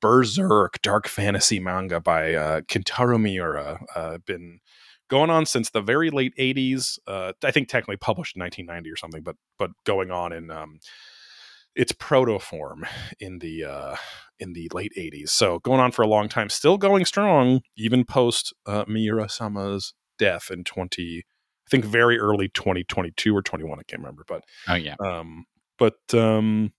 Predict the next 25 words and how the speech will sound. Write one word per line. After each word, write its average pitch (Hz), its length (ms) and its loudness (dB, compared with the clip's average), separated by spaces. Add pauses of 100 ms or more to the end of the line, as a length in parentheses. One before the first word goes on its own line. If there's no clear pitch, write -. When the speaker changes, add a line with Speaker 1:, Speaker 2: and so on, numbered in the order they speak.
(720)
Speaker 1:
but 151 100 6
yeah, 95 140 2
that 113 240 2
is 113 120 0
a 110 60 -6
good 101 180 -6
time. 123 220 -2
That 135 180 2
is 139 120 0
on, 123 380 0 (420)
on 123 120 0
every 123 220 2
other 117 240 2
Monday 117 360 2
that 117 160 2
we 123 160 2
are 123 60 2
not 120 220 -2
doing 120 400 -2 (140)
this 113 400 0 (100)
show. - 560 0
So - 240 -2
make 95 160 0
sure 98 240 -2
and, 92 160 -6